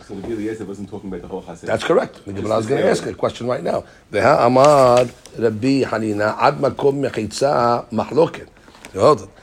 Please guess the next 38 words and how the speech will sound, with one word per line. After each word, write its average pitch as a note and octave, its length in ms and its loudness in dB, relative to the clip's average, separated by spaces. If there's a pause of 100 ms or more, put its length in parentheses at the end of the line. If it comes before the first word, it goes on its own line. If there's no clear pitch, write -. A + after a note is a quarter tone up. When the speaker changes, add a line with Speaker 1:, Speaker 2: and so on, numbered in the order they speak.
(140)
Speaker 2:
Which A2+ 180 -6
means C#3 340 -2 (280)
that D#3+ 280 4
indeed C3+ 640 -2 (220)
is A2+ 240 -4
a, - 40 -12 (540)
a, A2 40 -2
a, G#2+ 40 2
a, G#2+ 360 -6
a - 20 -2
mahlok, A#2+ 460 -2
which F#2+ 200 -14
is A#2 80 -6
the G#2 80 -4
mahlok C#3 300 -4
of C3 100 -4
the B2+ 140 0
Mishnah, A2 580 -2 (540)
uh, G2+ 420 -2 (800)
which - 240 -10
means, C3 460 0 (320)
uh, G#2+ 80 -2
Gabe A2+ 440 0
this, A#2+ 240 -4
uh, G2+ 60 -2
Hatzeh C3+ 460 0
that A2 100 -2
the A#2 80 -6
wall, A#2+ 380 0
uh, A2 100 -2
fell G#2+ 220 -4
down, C3+ 260 2
of A#2+ 80 -2
Ekot A2+ 320 -4
HaChamim A#2 580 -2
is G#2 140 -6
a G#2 60 -6
Carmelit, A2 720 -2